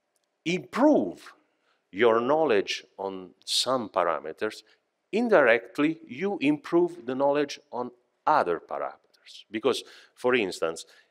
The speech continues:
long baseline oscillation probability depends on the delta M squared, theta two three, and, uh, on the, on delta.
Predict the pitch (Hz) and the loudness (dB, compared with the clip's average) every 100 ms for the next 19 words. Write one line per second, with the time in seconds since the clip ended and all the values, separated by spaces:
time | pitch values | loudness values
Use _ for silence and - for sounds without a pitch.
0 | _ - 95 151 185 156 107 117 113 90 | _ -12 0 2 4 4 4 4 2 -2
1 | 90 87 - 82 - 82 90 104 - 82 | -2 -2 -6 -8 -8 -4 -2 -2 -4 -12
2 | 82 78 76 78 73 85 107 104 123 135 | -8 -6 -6 -8 -12 -12 -10 2 4 4
3 | 135 - 92 92 85 80 87 92 - 85 | 0 -2 -2 -2 -4 -4 0 0 -2 -8
4 | 82 - 80 85 82 - 87 87 85 85 | -8 -6 -2 0 -2 -4 -10 -8 -8 -10
5 | - 90 87 _ _ _ _ - 143 147 | -10 -10 -10 _ _ _ _ 6 6 6
6 | 151 151 156 160 156 - - _ _ 98 | 2 0 4 4 2 -6 -20 _ _ -4
7 | 107 104 98 98 - 101 98 95 80 76 | -2 -4 -10 -14 -6 -6 0 2 2 -2
8 | 82 | -10